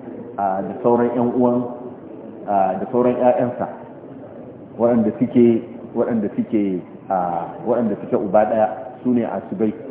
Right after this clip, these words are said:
shi ba za a ba shi ba. Akwai diya a kansa wadda ake biyansa,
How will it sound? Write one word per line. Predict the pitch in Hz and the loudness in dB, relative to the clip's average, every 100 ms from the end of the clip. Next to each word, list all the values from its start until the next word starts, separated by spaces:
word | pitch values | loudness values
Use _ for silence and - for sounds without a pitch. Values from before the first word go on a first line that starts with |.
| - - | -14 -4
shi | 131 | 0
ba | 113 | 4
za | 110 110 | 8 8
a | |
ba | 92 98 - | 6 0 0
shi | |
ba. | 87 - - - - - | -8 -8 -10 -16 -16 -4
Akwai | - - 127 | 2 6 8
diya | 123 139 117 | 10 10 10
a | 123 | 4
kansa | 131 113 117 113 113 - | -2 -2 0 -2 -4 -6
wadda | 120 110 | -4 -2
ake | 110 - 107 | -4 -6 -2
biyansa, | 120 127 - | 2 0 0